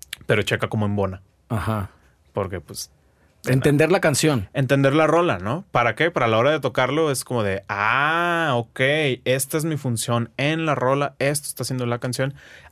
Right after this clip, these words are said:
Speaker 1: así se siente esto.
Speaker 2: Claro.
Speaker 1: ¿Por qué se tomó esta decisión? Por esto, por esto, por esto y por esto y por esto",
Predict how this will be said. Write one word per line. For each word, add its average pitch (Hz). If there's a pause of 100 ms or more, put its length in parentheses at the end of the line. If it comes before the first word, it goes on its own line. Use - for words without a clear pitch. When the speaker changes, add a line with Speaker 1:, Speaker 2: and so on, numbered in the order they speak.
Speaker 1:
así 113
se 147
siente 131 (160)
esto. 110
Speaker 2:
Claro. 101
Speaker 1:
¿Por 98
qué 135
se 156
tomó 143
esta 147
decisión? 113
Por 92
esto, -
por 113
esto, -
por -
esto -
y -
por 92
esto -
y -
por -
esto", -